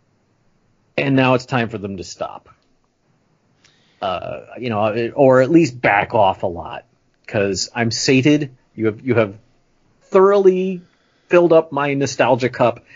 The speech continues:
Now let's just get on with, you know, it's kinda like what I said about the first season of Discovery, 'cause they did the same thing, that there was, there was fan service left and right,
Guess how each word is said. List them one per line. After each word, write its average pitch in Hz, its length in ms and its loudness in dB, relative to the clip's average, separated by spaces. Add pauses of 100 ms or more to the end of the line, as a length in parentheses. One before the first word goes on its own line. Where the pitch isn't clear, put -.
(200)
Now 123 240 0
let's 131 240 0
just 135 220 -6
get 135 120 0
on 117 220 0
with, 107 240 -6
you 165 100 -6
know, 156 60 -2
it's 196 100 -4
kinda 277 180 0
like 196 180 2
what 165 100 4
I 147 60 4
said 135 180 0
about 131 160 2
the 127 80 -4
first - 260 -2
season 101 280 -6
of 90 100 -8
Discovery, 85 560 -6 (120)
'cause 120 120 -6
they 120 140 2
did 113 160 -2
the 101 80 -4
same 90 320 -6
thing, 87 340 -8
that 98 140 -14
there 95 80 -4
was, 87 240 -8
there - 120 -12
was 87 120 -12
fan 175 320 -2
service 143 360 2
left 117 220 0
and 95 120 -6
right, 87 280 -6